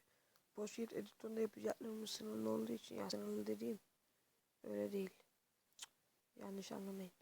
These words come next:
Ee, piston falan yok ya. Pistonu devre yapardık, alttan falan çıkardı şey.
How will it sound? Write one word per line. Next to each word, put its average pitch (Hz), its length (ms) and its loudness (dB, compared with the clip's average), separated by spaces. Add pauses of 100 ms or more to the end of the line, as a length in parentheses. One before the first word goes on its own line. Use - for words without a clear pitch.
(840)
Ee, 196 680 0 (420)
piston 220 400 -2
falan 220 320 0
yok 240 320 2
ya. 190 160 -6 (760)
Pistonu 220 540 2
devre 220 220 10
yapardık, 214 500 2
alttan 208 360 -4
falan 208 320 0
çıkardı 202 440 -6
şey. 196 180 -6